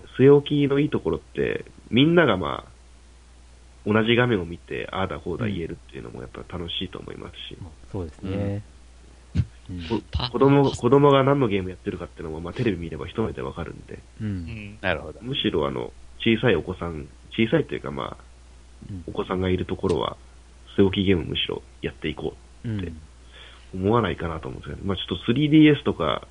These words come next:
Speaker 1: 携帯で、携帯ゲームだけ渡しておくと、
Speaker 2: うん。
Speaker 1: なんか子供が何や-、何遊んでるかわかんなくて、
Speaker 3: あー。
Speaker 2: まあ、
Speaker 1: 逆に不安じゃないかなとかちょっと思うんですけど。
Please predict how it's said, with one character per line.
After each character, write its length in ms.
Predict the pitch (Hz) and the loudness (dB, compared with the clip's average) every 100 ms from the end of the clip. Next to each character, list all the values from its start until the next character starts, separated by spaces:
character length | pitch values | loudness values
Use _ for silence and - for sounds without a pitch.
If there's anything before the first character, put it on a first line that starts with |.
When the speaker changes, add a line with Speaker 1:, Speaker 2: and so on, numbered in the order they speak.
| - | -6
Speaker 1:
携 140 | - 117 | 2 4
帯 120 | 131 | 6
で、 220 | 127 127 98 - | 6 6 2 0
携 160 | 123 127 | 0 2
帯 100 | 127 | 4
ゲ 80 | 131 | 2
ー 40 | |
ム 100 | 82 | 2
だ 100 | 87 | -2
け 200 | - 92 | 0 2
渡 260 | 85 87 98 | 2 0 -2
し 100 | - | 0
て 40 | 92 | 0
お 100 | 92 | 0
く 120 | - | -2
と、 260 | - 78 - - - - - - - | -2 -2 -2 -12 -16 -12 -12 -12 -12
Speaker 2:
う 40 | 104 | -8
ん。 60 | |
Speaker 1:
な 60 | 90 | -6
ん 40 | |
か 60 | 95 | -8
子 140 | - | 0
供 160 | 107 113 | 4 6
が 100 | 113 | 6
何 200 | 98 104 | 6 6
や-、 100 | 120 - | 4 2
何 200 | - 101 | -2 4
遊 80 | 123 120 | 4 4
ん 40 | 135 | 4
で 60 | 139 | 4
る 60 | |
か 80 | 85 | 2
わ 120 | 78 | -2
か 80 | 104 | 0
ん 40 | 104 | 0
な 60 | |
く 40 | 90 | 0
て、 40 | |
Speaker 3:
あ 20 | |
ー。 640 | 101 101 98 98 95 90 90 92 - | -6 -8 -8 -8 -8 -10 -12 -12 -4
Speaker 2:
ま 120 | 127 | 0
あ、 40 | |
Speaker 1:
逆 180 | 104 104 | 0 2
に 80 | 104 | 2
不 220 | 98 110 127 | 2 2 2
安 160 | 135 | 4
じ 80 | 127 | 4
ゃ 60 | 107 | 2
な 80 | |
い 60 | 78 | 2
か 120 | 78 | -6
な 100 | 78 | -8
と 100 | - | -10
か 80 | - | -14
ち 40 | - | -16
ょ 20 | |
っ 40 | - | -12
と 60 | |
思 80 | 87 | -6
う 40 | |
ん 200 | 92 87 | -4 -6
で 60 | - | -6
す 60 | - | -4
け 80 | |
ど。 120 | 127 | -4